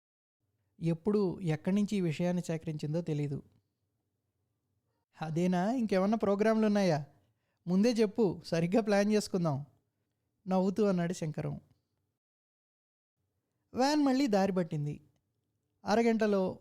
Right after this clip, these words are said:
పది కిలోమీటర్ల దూరంలో ఉన్న పుల్లపాడు చేరింది వ్యాన్. శంకరం దిగి వాకప్ చేశాడు. ఇంటి పేరు చెప్పి బ్రాహ్మల ఇల్లు అని అడిగిన వెంటనే వచ్చింది సమాధానం.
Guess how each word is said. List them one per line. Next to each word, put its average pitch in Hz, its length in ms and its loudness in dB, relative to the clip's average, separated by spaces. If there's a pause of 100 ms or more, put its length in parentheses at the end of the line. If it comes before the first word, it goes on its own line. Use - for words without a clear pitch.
(100)
పది 196 160 2
కిలోమీటర్ల 202 540 0
దూరంలో 190 420 0
ఉన్న 180 120 0
పుల్లపాడు 175 480 0
చేరింది 165 340 -2
వ్యాన్. 147 320 -2 (1200)
శంకరం 262 460 2
దిగి 247 140 0
వాకప్ 190 380 0
చేశాడు. 165 420 -4 (920)
ఇంటి 247 220 0
పేరు 302 220 2
చెప్పి 233 460 -2 (200)
బ్రాహ్మల 185 440 2
ఇల్లు 214 180 2
అని 196 120 0
అడిగిన 175 240 -2
వెంటనే 165 580 -4 (180)
వచ్చింది 175 300 -4
సమాధానం. 151 640 -4